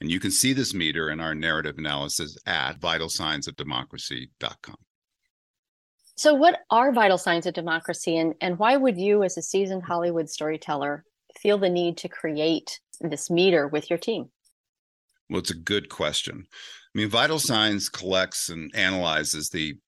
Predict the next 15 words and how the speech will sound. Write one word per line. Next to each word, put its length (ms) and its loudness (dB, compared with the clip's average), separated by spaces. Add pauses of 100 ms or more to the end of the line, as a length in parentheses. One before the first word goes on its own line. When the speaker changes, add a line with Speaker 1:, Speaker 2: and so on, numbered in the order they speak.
Speaker 1:
overwhelming 960 0
amount 420 -2
of 160 -12
political 680 -4
and 200 -8
cultural 480 -4
information 680 -2
that 220 -2
bombards 600 -2
us 220 -6 (100)
every 300 -2
day 360 -2 (120)
in 120 -10
the 100 -4
news. 420 -6